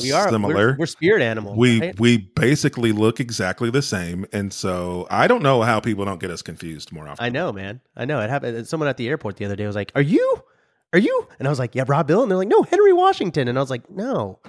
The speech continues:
Speaker 1: Why do people keep
Speaker 2: <laughs>
Speaker 1: saying that?" <laughs> What's new with you, man?
Speaker 2: Hey, man, life is fantastic. I am enjoying kind of growing and scaling my business.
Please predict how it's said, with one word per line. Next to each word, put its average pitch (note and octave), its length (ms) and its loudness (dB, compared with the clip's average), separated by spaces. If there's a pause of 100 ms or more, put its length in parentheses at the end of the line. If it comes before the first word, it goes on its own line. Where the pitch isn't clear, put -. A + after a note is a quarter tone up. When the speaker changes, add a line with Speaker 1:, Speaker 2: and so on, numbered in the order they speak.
(160)
Speaker 1:
Why F3+ 100 -2
do B3 80 -2
people B3 200 0
keep - 180 -4
Speaker 2:
<laughs> F#3 220 -2
Speaker 1:
saying C#3+ 160 -4
that?" - 1200 -4
<laughs> - 60 -20
What's G#3 180 2
new A#3+ 140 0
with A3+ 160 2
you, A#3 180 -4
man? C#3 300 -6 (160)
Speaker 2:
Hey, C#3+ 340 4
man, A#2 440 0
life B2 460 0
is G2+ 180 -4
fantastic. G#2+ 1300 -2
I G#2+ 280 4
am F#2+ 440 -6
enjoying A2+ 1120 2 (320)
kind G#2+ 360 -2
of F2+ 300 -6 (160)
growing A2+ 440 0
and F#2+ 120 -6
scaling A2+ 400 0
my G2 140 -2
business. B2+ 680 0